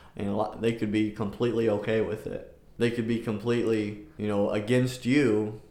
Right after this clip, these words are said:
in the fact that, you know, they're ha-, trying to harm you. But still, that forgiveness is good,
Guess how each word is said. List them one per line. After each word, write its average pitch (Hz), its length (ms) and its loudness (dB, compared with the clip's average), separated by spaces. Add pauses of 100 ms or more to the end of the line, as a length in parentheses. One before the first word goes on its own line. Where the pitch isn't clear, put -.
(200)
in 110 140 -4
the 107 40 -6
fact 110 440 -2
that, 101 260 0
you 101 120 -2
know, 98 280 -2 (220)
they're 101 160 -2
ha-, - 280 -8
trying 110 340 0
to 98 60 -2
harm 107 400 -2
you. - 220 -10 (400)
But 110 80 -4
still, 135 240 4
that 117 180 4
forgiveness 110 540 -2
is 101 100 -4
good, 107 400 2